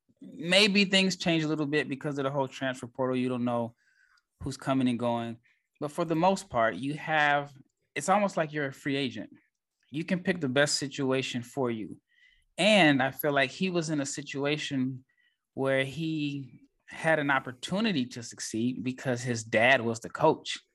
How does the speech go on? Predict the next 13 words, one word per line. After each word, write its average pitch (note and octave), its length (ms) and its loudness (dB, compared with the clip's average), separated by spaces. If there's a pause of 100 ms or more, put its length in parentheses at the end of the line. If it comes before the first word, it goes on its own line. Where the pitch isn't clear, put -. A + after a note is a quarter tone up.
(840)
So C#3 580 6 (420)
when D#3+ 300 0
his F#3+ 260 2
struggles, F#3+ 640 4
to E3+ 120 -2
me, F3 220 0
I'm E3 160 4
not D#3+ 320 2
necessarily D3+ 560 -4
giving D3 300 -2
him C#3+ 160 -4
a A#2+ 80 -4
pass. D3 720 -2